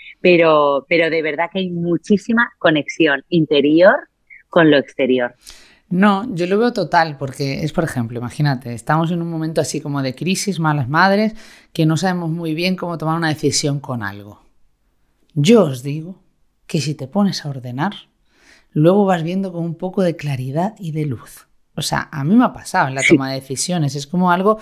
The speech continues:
Speaker 2: porque tú a lo mejor no sabes ordenar tu interior, o no sabes cómo priorizar ciertas cosas, o no sabes cómo tomar ciertas decisiones. Entonces empiezas a ordenar el exterior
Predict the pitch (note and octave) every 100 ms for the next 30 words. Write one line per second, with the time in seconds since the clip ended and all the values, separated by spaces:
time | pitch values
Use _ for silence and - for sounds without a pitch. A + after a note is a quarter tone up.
0 | - - - D#3 D#3+ - - A3 A#3+ A#3+
1 | A#3+ G#3+ A3 A3 G3 F#3+ F#3 F3 F3 E3
2 | C#3+ C#3 A#2+ B2 C#3 D#3+ F#3+ F3+ F#3 F3
3 | E3 E3+ D3+ C#3+ F#3 E3+ E3 D#3 D3 -
4 | G#3+ A3 G3 G3+ F#3 D#3+ D#3 D#3+ D#3+ D#3+
5 | D3+ D3+ C#3 D3+ D3+ C#3+ C#3 C3+ C3 A#2+
6 | - - _ - D3 F#3 F#3 D3+ F#3+ G#3+
7 | A#3 A3 A#3 A3+ A3 A3 - A3 A#3 B3
8 | C#4+